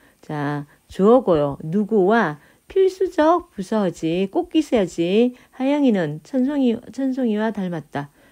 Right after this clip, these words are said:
꼭 있어. 앞에 서술어 빼고 두 개가 필요해요. 그럼 두 개가 필요한 걸 찾아보자는 거야.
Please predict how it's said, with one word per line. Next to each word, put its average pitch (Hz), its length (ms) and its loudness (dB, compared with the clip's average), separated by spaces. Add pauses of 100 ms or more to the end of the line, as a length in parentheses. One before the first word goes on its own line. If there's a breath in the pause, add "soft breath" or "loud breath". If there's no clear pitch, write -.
(200 soft breath)
꼭 302 200 -2
있어. 262 360 0
앞에 262 480 0 (100)
서술어 311 360 -6
빼고 196 440 -2
두 202 160 -4
개가 208 240 0
필요해요. 160 440 -4
그럼 147 240 -8
두 226 120 -8
개가 262 220 0
필요한 262 360 -6
걸 220 200 -2
찾아보자는 202 720 -8
거야. 165 520 -2